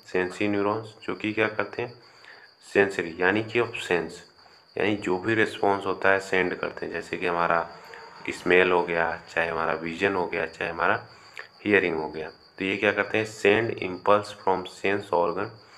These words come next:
to spinal cord and brain, यानी कि brain से spinal cord से जो भी response होता है उस impulse को हम क्या करते हैं, Sense organ तक पहुंचाने का काम करता है ये nerve, ठीक है। तो फिर बात करते हैं इंटरन्यूरॉन्स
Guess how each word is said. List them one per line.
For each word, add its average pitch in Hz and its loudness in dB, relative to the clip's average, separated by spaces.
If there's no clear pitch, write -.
to 98 2
spinal 85 0
cord 110 2
and 92 -6
brain, 80 -8
यानी 92 -2
कि 107 -2
brain 98 -2
से 107 -4
spinal 90 -2
cord 92 2
से 107 -2
जो 85 -4
भी 107 -2
response 98 -4
होता 92 -4
है 113 -2
उस 110 -8
impulse 92 -4
को - -6
हम 95 -4
क्या 92 -2
करते 95 -6
हैं, 110 -2
Sense 92 -2
organ 85 -2
तक - -6
पहुंचाने 90 2
का 87 0
काम 82 -4
करता 82 -8
है 80 -6
ये 80 -6
nerve, 78 -10
ठीक - -12
है। 135 -12
तो - -6
फिर 104 0
बात 107 6
करते 110 2
हैं 113 0
इंटरन्यूरॉन्स 104 0